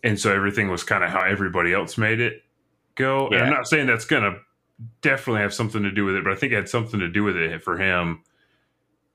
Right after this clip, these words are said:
Speaker 1: Granted, they should have kinda controlled a little bit better, but so there was some of that. I think it's gonna change how,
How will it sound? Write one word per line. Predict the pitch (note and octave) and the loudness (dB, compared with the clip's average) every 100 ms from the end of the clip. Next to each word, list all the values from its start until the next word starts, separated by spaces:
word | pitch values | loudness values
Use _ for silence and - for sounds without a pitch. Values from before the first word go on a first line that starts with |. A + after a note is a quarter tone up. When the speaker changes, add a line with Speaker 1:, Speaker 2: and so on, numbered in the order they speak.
| _ _ E3 C#3+ _ _ _ _ _ _ _ _ _ _ _ _ _ A#2+ | _ _ -20 -20 _ _ _ _ _ _ _ _ _ _ _ _ _ 0
Speaker 1:
Granted, | D#3 C3+ A#2 | 2 2 2
they | A2+ | 2
should | A2 C3+ | 2 0
have | G#2 - _ _ _ _ _ | 0 -4 _ _ _ _ _
kinda | C3 A2 | -2 -2
controlled | G#2+ F#2 A2+ A2 | -4 -2 0 0
a | G2+ | 0
little | G2 F2+ | -2 -2
bit | F2+ E2+ | -4 0
better, | F#2+ F2+ F2 E2+ E2 _ _ _ - | 0 2 2 0 -4 _ _ _ -4
but | A2 | -2
so | - B2 | 0 2
there | A2+ | 2
was | F#2+ - | 0 0
some | C3 | 0
of | G#2 F#2 | 2 2
that. | F#2+ F2+ F2 - _ _ _ _ | 2 2 0 -6 _ _ _ _
I | F#2+ | -2
think | A#2+ G#2 | 0 -2
it's | G2 - | -2 0
gonna | G2+ | -2
change | F2+ - F#2+ F#2+ | 0 -2 0 0
how, | G2+ F#2 F2 E2+ E2 | 0 2 2 0 -4